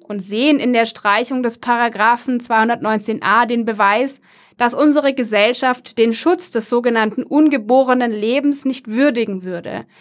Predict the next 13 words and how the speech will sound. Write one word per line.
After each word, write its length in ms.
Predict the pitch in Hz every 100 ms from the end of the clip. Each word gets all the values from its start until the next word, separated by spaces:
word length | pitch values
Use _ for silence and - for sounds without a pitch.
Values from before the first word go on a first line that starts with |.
| _ _
Für 180 | - 233
sie 360 | 226 269 311
ein 180 | - 214
Beweis 560 | 214 196 208 220 269 277
des 220 | 220 -
Niedergangs 720 | 226 294 285 196 190 185 202
unserer 500 | - 202 196 202 196
Gesellschaft. 880 | 190 196 202 190 196 196 180 - - _ _ _ - - - - -
Was 200 | - 240
wir 360 | 254 262 262
aktuell 400 | 254 254 - 254
auch 260 | - 254 339
sehen, 460 | - 302 294 311